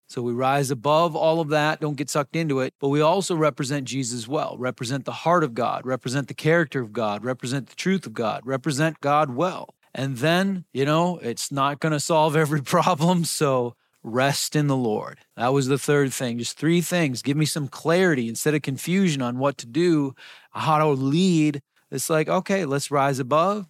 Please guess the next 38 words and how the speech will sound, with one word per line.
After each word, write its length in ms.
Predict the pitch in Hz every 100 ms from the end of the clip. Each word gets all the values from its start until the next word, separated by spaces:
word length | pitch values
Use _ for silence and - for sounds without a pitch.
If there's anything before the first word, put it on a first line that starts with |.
| -
let's 200 | 120 -
represent 440 | 143 147 147 151
Jesus 400 | 131 160 135 123
well, 480 | 143 160 175 170 156 -
and 140 | 131
then 140 | 135 139
let's 240 | 135 -
rest 280 | 131 120 -
in 60 |
the 100 | 127
Lord." 280 | 113 98 110 _
We 120 | 127
can 180 | 120 139
do 160 | 135 120
that. 240 | 101 - _
Provides 720 | 139 123 135 127 127 123 - _ -
clarity 800 | - 160 156 139 120 113 104 101 -
over 320 | 135 127 127
confusion 880 | - 120 117 151 165 135 113 107 110 _ _ _
when 220 | 127 135
we 160 | 131 127
can 160 | 143
hear 240 | 120 110 107
from 180 | 127 127
God. 460 | 147 147 110 - _ _ _ _ _ -
It's 160 | 123 151
also 680 | 151 214 - 147 127 123 -
can 180 | - 135
be 120 | 143
the 120 | 135
difference 480 | 120 143 147 147 131
between 400 | 135 127 147 135
believing 460 | 120 123 143 135 123
lies 440 | 120 131 135 117
and 100 | 120
believing 380 | 117 123 120 113
the 80 | 104
truth. 420 | - 135 107